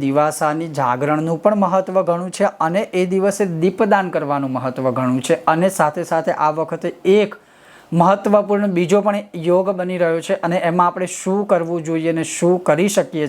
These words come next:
છીએ, આજે એનો સત્સંગ કરાવીશ. જો તમને આ વિષય વીડિયો પસંદ આવે, તમે લાઈક કરજો, શેર કરજો, અને ચેનલ પર નવા હોય તો સબસ્ક્રાઇબ કરીને ઘંટીનું ચિહ્ન દબાવજો. તો ચાલો સત્સંગ શરૂ કરીએ. હવે જે રીતે કીધું કે દિવાસો છે, એ વ્રત, જીવ્રત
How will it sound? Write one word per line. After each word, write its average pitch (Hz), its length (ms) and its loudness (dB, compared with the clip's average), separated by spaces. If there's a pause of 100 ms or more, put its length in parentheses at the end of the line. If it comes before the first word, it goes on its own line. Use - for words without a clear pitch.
છીએ, 156 140 0
આજે 147 260 -2 (140)
એનો 170 220 -2
સત્સંગ 180 360 0
કરાવીશ. 180 380 0 (500)
જો 202 60 6 (100)
તમને 214 240 0
આ 202 120 0
વિષય 202 280 -4
વીડિયો 196 260 -2
પસંદ 190 300 -2
આવે, 185 200 2
તમે 175 220 -2
લાઈક 165 260 0
કરજો, 170 260 -2 (100)
શેર 156 120 2 (100)
કરજો, 160 260 -2
અને 160 160 -4
ચેનલ 151 280 0
પર 156 160 -2
નવા 147 280 2
હોય 170 140 2 (120)
તો 247 60 6 (100)
સબસ્ક્રાઇબ - 800 -2
કરીને 165 320 -2
ઘંટીનું 143 400 -2
ચિહ્ન 135 120 0 (140)
દબાવજો. 147 460 0
તો 147 120 -6
ચાલો 139 300 0
સત્સંગ 175 420 -6
શરૂ 123 300 0
કરીએ. 127 260 2 (460)
હવે 175 240 4 (1200)
જે 196 160 8
રીતે 214 180 4 (120)
કીધું 156 260 0 (160)
કે 196 80 4 (160)
દિવાસો 190 460 2 (100)
છે, 127 100 -10 (840)
એ - 100 2
વ્રત, 202 400 2
જીવ્રત 185 420 2